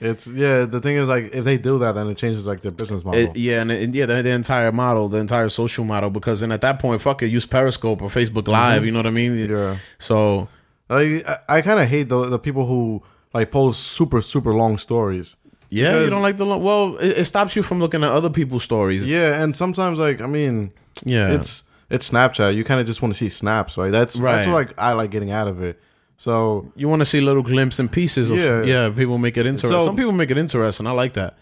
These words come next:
Speaker 1: Yeah, so, like, what I really
Speaker 2: Right.
Speaker 1: like is, like, there's this one guy, Timothy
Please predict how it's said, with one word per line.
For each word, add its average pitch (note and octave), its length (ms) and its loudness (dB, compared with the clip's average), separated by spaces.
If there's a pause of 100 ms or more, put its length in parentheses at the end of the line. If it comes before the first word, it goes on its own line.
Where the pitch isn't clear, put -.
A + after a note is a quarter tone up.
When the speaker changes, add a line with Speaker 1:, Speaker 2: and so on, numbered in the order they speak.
(200)
Speaker 1:
Yeah, A#2+ 360 0
so, C#3 420 0 (500)
like, C#3 320 0
what D3+ 100 2
I D#3 60 4
really D#3 560 2 (100)
Speaker 2:
Right. G#2 300 0 (400)
Speaker 1:
like C3 340 2
is, A#2+ 160 0
like, G#2+ 260 0 (220)
there's B2+ 340 0
this D3 120 -2
one C3+ 160 2
guy, G#2+ 160 2
Timothy B2 400 -2